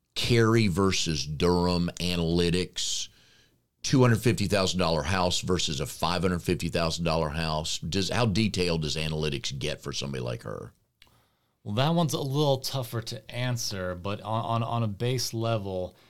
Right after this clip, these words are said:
Speaker 2: she would be able to determine where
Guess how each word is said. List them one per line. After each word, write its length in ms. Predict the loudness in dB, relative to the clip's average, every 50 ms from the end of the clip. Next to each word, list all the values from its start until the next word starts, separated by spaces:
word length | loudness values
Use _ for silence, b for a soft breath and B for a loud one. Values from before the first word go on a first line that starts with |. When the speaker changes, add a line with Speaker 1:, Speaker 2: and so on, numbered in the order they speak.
| b b b
Speaker 2:
she 420 | -8 -6 -4 -2 0 2 4 4
would 240 | 4 4 2 0 2
be 140 | 2 2 2
able 180 | 2 2 0 -2
to 100 | -2 -2
determine 840 | -4 -4 -4 -4 -4 -2 0 2 2 0 0 0 -2 -2 -4 -4 -8 b b b b b b b b b -20 -20 -10
where 640 | -4 -2 0 2 2 2 2 2 0 0 0 -2 -2